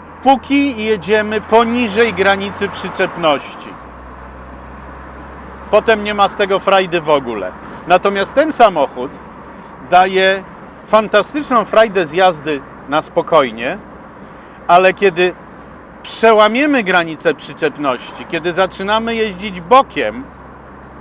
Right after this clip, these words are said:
to jest dopiero oszałamiająca frajda.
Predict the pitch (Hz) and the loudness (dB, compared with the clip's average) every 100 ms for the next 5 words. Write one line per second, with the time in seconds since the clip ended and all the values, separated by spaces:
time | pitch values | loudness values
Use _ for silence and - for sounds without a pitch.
0 | - - - 302 294 226 185 214 220 202 | -20 -8 2 4 4 4 4 0 2 2
1 | 202 180 190 180 175 170 165 160 165 165 | 2 0 4 4 4 2 -6 0 0 2
2 | 147 117 107 98 | 0 0 -2 -6